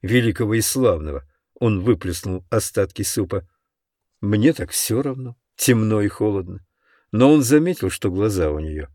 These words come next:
изменились, они были блестящими и возбужденными. "Что происходит?" Вышла сестра с кожаным футляром, с которым никогда не расставалась. Она втягивала холодный воздух, чтобы прочистить голову,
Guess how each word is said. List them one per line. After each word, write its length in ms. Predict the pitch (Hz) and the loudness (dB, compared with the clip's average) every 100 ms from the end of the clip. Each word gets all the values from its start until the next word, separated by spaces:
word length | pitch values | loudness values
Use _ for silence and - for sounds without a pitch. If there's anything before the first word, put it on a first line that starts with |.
| - | -4
изменились, 760 | 143 131 151 175 101 127 - - - _ | -2 0 0 0 -2 -4 -8 -14 -20 _
они 260 | - 123 135 | 2 4 6
были 180 | 135 135 | 4 2
блестящими 800 | 127 135 - 180 175 - 95 92 | 2 0 0 -2 -2 -2 -8 -6
и 160 | 123 | -6
возбужденными. 960 | 110 117 113 143 147 127 80 80 87 85 _ _ _ _ | -2 -2 -4 -6 0 -2 0 -4 -6 -8 _ _ _ _
"Что 320 | - - 98 90 | -10 -4 -4 -2
происходит?" 760 | 95 101 - - 101 73 - _ _ _ _ _ _ | -4 -4 -6 -4 -6 -8 -20 _ _ _ _ _ _
Вышла 440 | - 120 165 - 147 | 2 6 6 4 -4
сестра 560 | - 147 - 90 78 - | -4 -6 -4 -2 -2 -4
с 140 | - | -10
кожаным 420 | - 98 87 85 85 | -2 -2 -2 -4 -6
футляром, 520 | - 80 160 101 82 | -6 -2 0 0 -4
с 80 | - | -2
которым 400 | 95 104 90 87 | -2 -2 -4 -4
никогда 400 | 85 87 87 104 | -6 -6 -6 -4
не 120 | 87 | -6
расставалась. 680 | 90 - 101 95 69 67 - - - - | -8 -6 -4 -4 -6 -10 -16 -20 -18 -2
Она 240 | 104 101 | 0 0
втягивала 540 | 92 - 101 87 85 90 | -2 0 0 0 -2 -2
холодный 420 | 101 92 85 98 | -2 -2 -2 -2
воздух, 400 | 117 135 90 - | 0 0 -2 -6
чтобы 260 | - 82 | -6 -6
прочистить 640 | 80 95 - 98 - 104 117 | -4 -6 -4 -8 -8 -10 -6
голову, 480 | 127 98 78 73 | -2 -2 -2 -8